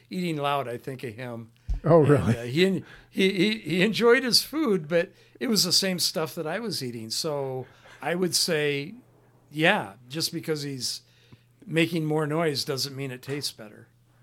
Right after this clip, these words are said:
Speaker 2: Yep. And I'm sure people listening can relate that to many things, which she sort of was of, of course, in her case, it was Republicans and Democrats and how Democrats crow about this and that and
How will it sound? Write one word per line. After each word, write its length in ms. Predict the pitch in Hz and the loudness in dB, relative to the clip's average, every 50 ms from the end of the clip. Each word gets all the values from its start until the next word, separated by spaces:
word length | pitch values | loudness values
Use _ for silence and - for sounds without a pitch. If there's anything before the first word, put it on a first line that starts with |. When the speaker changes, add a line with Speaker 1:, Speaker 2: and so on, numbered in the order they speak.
| _ _ _ _ - | _ _ _ _ -2
Speaker 2:
Yep. 320 | 190 156 143 139 151 180 _ _ _ _ _ _ - | 2 4 4 4 2 0 _ _ _ _ _ _ -6
And 300 | 180 143 135 139 151 196 | -4 -2 -2 -2 -4 -2
I'm 240 | 220 185 156 147 139 | -2 0 0 0 0
sure 280 | - - 170 160 151 147 | -2 0 0 2 2 2
people 520 | - 160 156 - - 156 147 160 202 - | 0 0 0 2 4 2 2 2 0 0
listening 420 | 233 190 180 165 - - 175 160 147 | 2 4 4 4 4 2 2 2 2
can 200 | - 160 156 151 | 2 2 2 2
relate 320 | 151 151 151 156 151 143 | 4 4 4 4 4 4
that 220 | - 156 143 139 - | 2 2 2 2 0
to 100 | 143 139 | -2 0
many 260 | 147 151 151 143 127 | 0 0 0 0 -2
things, 480 | - - 151 143 143 135 127 120 - | -2 -2 -2 0 0 0 -2 -4 -4
which 340 | - 139 131 - - - - _ | -2 -4 -4 -4 -6 -14 -16 _
she 220 | - - - 175 143 | -14 -8 -6 -6 -6
sort 260 | - - 156 139 131 | -4 -4 -4 -4 -2
of 140 | 131 120 120 | -4 -4 -2
was 360 | 131 143 139 139 131 117 - | -2 0 0 0 -2 -2 -4
of, 240 | 139 135 123 - - _ - - - - - - - - - - - _ _ _ - 294 285 - | -6 -6 -8 -10 -14 _ -20 -20 -20 -20 -20 -20 -20 -20 -20 -20 -20 _ _ _ -16 -16 -8 -4
of 160 | - 175 - | -2 -2 -2
course, 300 | - - 151 143 - - | 2 2 2 2 2 0
in 340 | - - - 240 180 156 143 | -8 -8 -2 2 4 4 6
her 160 | 117 175 190 | 6 6 4
case, 360 | - - 160 151 147 - - | 6 6 6 6 6 4 2
it 100 | 160 - | 0 2
was 340 | 170 151 143 131 107 - - - _ _ _ _ - | 2 2 2 2 0 -2 -10 -16 _ _ _ _ 4
Republicans 720 | 208 170 160 - 170 165 147 165 147 - 156 151 151 123 | 6 6 6 8 6 6 6 4 2 4 2 4 4 4
and 100 | 135 139 | 2 2
Democrats 680 | 139 156 156 156 143 - - 139 139 139 143 139 - - | 2 2 2 2 0 -2 -2 -2 0 0 0 -2 -2 -4
and 260 | 147 139 143 160 151 | -4 -2 -2 -2 -2
how 140 | 139 151 147 | -2 -2 0
Democrats 640 | 139 147 143 147 147 - - 160 156 147 143 - - | 0 2 2 2 0 0 2 2 2 2 2 -2 -4
crow 320 | - - 160 156 151 147 | -2 4 6 6 6 6
about 360 | 139 120 147 147 165 185 175 | 4 2 2 0 0 0 2
this 240 | 151 151 139 - - | 2 0 0 0 -2
and 140 | 147 139 139 | 0 0 2
that 280 | 139 139 139 143 139 | 2 2 0 0 0
and 240 | 135 135 135 131 117 | -2 -2 -4 -4 -6